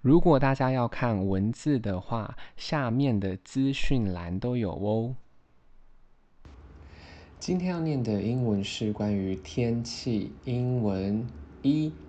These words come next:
It's a fine day，今天天气还不错。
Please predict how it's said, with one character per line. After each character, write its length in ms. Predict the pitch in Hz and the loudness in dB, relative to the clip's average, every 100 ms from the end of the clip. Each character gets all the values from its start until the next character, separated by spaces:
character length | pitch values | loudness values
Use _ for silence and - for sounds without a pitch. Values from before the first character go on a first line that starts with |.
| - - - - - - | -18 -20 -20 -20 -20 -4
It's 240 | 131 - 123 | -4 -2 -4
a 20 | |
fine 460 | - 135 139 135 | -2 -2 0 -2
day， 440 | 113 110 104 92 - - - - - - - | 0 0 0 -2 -6 -12 -18 -20 -18 -18 -6
今 180 | 110 | -4
天 0 | |
天 220 | 110 107 104 | 0 0 0
气 180 | 104 | -2
还 180 | 98 92 95 | -4 -6 -10
不 80 | |
错。 300 | - 135 113 | -8 -4 -4